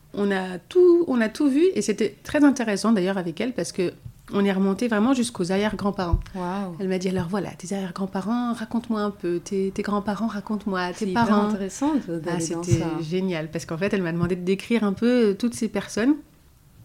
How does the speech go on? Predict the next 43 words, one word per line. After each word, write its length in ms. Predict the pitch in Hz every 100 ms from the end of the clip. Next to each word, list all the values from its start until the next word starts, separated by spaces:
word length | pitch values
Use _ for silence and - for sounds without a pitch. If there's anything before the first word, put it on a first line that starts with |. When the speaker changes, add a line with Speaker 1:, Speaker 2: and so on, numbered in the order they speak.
| - - - - - -
Speaker 1:
Et 60 |
elle 80 | 190
m'a 60 | 185
dit, « 160 | 190 -
Ah, 300 | 311 214 170
mais 80 | 170
toi, 180 | -
t'as 140 | 349 185
vraiment 320 | 170 208 320
cet 220 | 277 180
A 60 | 160
D 160 | 165
N. » 540 | 156 180 202 190 156 170 - - - -
Et 60 |
c'est 100 | -
vrai 160 | 262 370
que 260 | - 220
dans, 440 | 202 196 196 196 196 - - -
dans 80 | 214
ma 120 | 202
famille, 420 | 190 202 269 330
euh, 200 | 202 185 185
c'est, 400 | - 180 175 180 - - -
c'est 120 | -
principalement 520 | - 196 202 190 202
des 100 | 202
personnes 400 | 190 185 - 247
qui, 300 | 240 196 190
euh, 340 | 180 175 175 175 175 - - -
ont 120 | 196
entrepris 500 | 196 - 226 - 269
des 120 | 233
choses. 360 | 220 233 208 185 - - -
Euh, 200 | 185 180
mes 100 | 180
grands-parents, 480 | 185 185 185 175 233
par 160 | 226 170
exemple, 360 | 165 226 262 226
euh, 300 | 185 180 180 - - - _
ok, 160 | 202 -
ils 220 | 294 190
ont 100 | 180
fait 360 | - 185 175